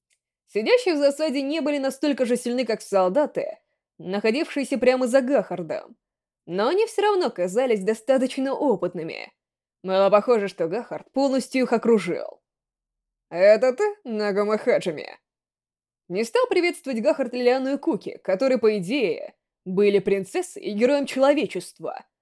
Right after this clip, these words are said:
и начал задавать вопросы напрямую Хаджими. Его острый взгляд, казалось, пронзал его насквозь. Гахард был готов, что сражение начнется в любой момент. Излучаемая им напряженность давала ясно понять, что он не по ошибке поднялся во главу государства,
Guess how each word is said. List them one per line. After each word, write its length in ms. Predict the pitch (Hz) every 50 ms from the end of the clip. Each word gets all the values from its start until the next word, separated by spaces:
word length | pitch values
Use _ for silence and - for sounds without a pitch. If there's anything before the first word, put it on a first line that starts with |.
| _ _ _ _ -
и 60 | 185
начал 300 | 226 370 480 480 403 370
задавать 360 | 277 302 240 294 294 277 277
вопросы 440 | 202 196 180 214 247 294 - - -
напрямую 440 | 180 190 - 202 214 233 254 277 277
Хаджими. 720 | - - - 339 196 180 - 202 165 160 131 - - - _ _ _ _ _ _ _ _ _ _ _
Его 300 | - 156 185 196 226 262
острый 260 | 294 285 - - 226 247
взгляд, 320 | 208 208 240 302 294 277
казалось, 380 | - 190 196 190 226 240 220 -
пронзал 340 | - 214 220 208 240 262
его 180 | 254 233 247 247
насквозь. 680 | 247 254 247 - - 262 214 190 - - - - - _ _ _ _ _ _ _ _ _ _ -
Гахард 380 | 190 226 349 - - 403 359 285
был 160 | 311 339 269
готов, 340 | 247 254 240 - 311 247 -
что 160 | - 190 190
сражение 440 | - - 196 190 180 220 240 226 202
начнется 800 | 190 180 180 - - 226 247 240 - - - 151 - - - -
в 80 | 190 175
любой 320 | 180 202 202 202 226 226
момент. 420 | 220 220 220 220 202 165 127 - _ _ _ _ _ _ _ _ _ _ _ _ _ _ _ _ _
Излучаемая 600 | - 202 208 254 277 - - 494 494 453 403 381
им 60 | 339
напряженность 720 | 330 269 254 254 240 220 220 349 359 247 185 160 180 170
давала 260 | 175 214 262 339 339 320
ясно 340 | 277 285 285 - 285 277
понять, 340 | 226 285 285 277 220 147 -
что 160 | - - -
он 80 | 190 208
не 80 | 214 214
по 140 | - 214
ошибке 360 | 196 190 - - 277 - - 196
поднялся 460 | - 202 202 202 254 254 247 - 220
во 60 | 214
главу 260 | 202 214 220 220 247
государства, 840 | 226 220 - 269 226 262 254 196 - - - - 160 160 - -